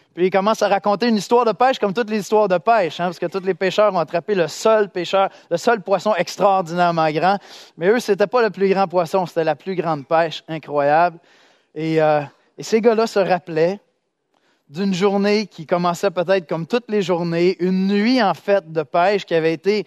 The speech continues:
plus qu'ordinaire parce que la pêche avait pas été bonne. Et, euh, ils vont faire une rencontre cette journée-là qui va venir bouleverser toute leur vie au complet. Et ma prière ce matin, c'est qu'à travers ce passage-là, chacun d'entre vous,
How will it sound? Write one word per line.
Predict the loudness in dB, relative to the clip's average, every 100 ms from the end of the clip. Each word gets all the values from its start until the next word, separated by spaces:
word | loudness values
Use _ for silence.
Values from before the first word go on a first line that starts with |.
| -8 -20 _ _
plus | 0 4 4 2
qu'ordinaire | 0 0 -2 -6 0 2 2 -2 -6
parce | -8
que | -2
la | -2 2
pêche | 0 0
avait | -2 -2
pas | 0 0
été | 0
bonne. | -2 -2 -2 -4 -14 _ _ _ _ _ _ _
Et, | -2 2
euh, | 4 2
ils | 2
vont | 0
faire | 0 0
une | 0
rencontre | -2 -2 -2 -2 -2 -4
cette | -10 -10
journée-là | -8 -8 -6 -4 -4 -6 _ _ _ _
qui | -8
va | -6
venir | -4 -6
bouleverser | -4 -6 -4 -4 -4 -8 -10 -10
toute | -12 -10
leur | -6 -6 -6
vie | -14 -14
au | -16
complet. | -14 -18 -18 -20 _ _ _ _ _ _ _ _ _ _ _ _ _ _ _ _ _ -8
Et |
ma | -6
prière | -4 0 2 2 0 -4
ce | -6
matin, | -6 -4 -4
c'est | -4 -4
qu'à | -4
travers | -2 0 2 0
ce | -2
passage-là, | -4 0 0 0 0 0 0 0
chacun | 0 -2 0 -2 0
d'entre | -2 -2 -6
vous, | -6 -8